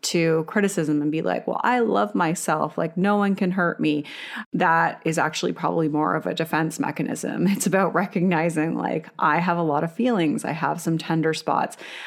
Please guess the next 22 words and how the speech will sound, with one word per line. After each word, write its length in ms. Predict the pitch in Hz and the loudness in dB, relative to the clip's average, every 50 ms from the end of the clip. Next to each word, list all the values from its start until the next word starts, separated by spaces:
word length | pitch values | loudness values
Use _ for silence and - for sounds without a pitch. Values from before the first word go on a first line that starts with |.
| - - | -14 -6
How 400 | - - 180 185 185 185 190 185 | 0 2 4 6 6 6 4 2
can 240 | 180 - 214 185 | 2 2 2 2
I 140 | 180 170 170 | 4 2 2
better 280 | 156 160 156 156 156 160 | 2 2 2 2 2 2
become 460 | 160 160 160 - 170 151 147 147 143 | 0 -2 -2 -2 -2 0 0 2 2
resilient 680 | 147 156 156 143 156 170 - 170 165 160 147 - - - | 2 2 0 2 2 2 2 4 2 2 0 0 -4 -6
to 60 | 160 | -4
the 60 | 147 | -2
messaging 540 | 147 143 139 147 - 147 - - 143 143 143 | 0 0 0 -2 -4 -6 -6 -4 -2 -2 -2
in 100 | 156 - | -2 -4
this 100 | 143 - | -4 -6
culture? 440 | - - - - - - - - 160 | -6 -4 -4 -4 -4 -4 -4 -4 0
How 200 | 170 175 180 185 | 2 2 2 2
can 140 | 180 196 | 2 2
I 120 | 175 170 170 | 2 2 2
learn 360 | 160 156 170 165 160 165 165 | 2 2 2 4 4 4 2
to 80 | 160 170 | 2 0
be 200 | 147 160 156 156 | 0 0 2 2
more 280 | 156 151 143 143 147 147 | 2 2 2 2 0 0
compassionate 720 | - 180 160 151 - 156 156 165 165 - - 165 156 - | 0 -2 -2 -2 0 2 2 2 2 0 0 0 0 0
with 200 | - 156 160 - | -2 -4 -2 -2
myself? 440 | 151 147 147 - - 151 160 - | -2 -2 -2 -2 0 -2 -2 -2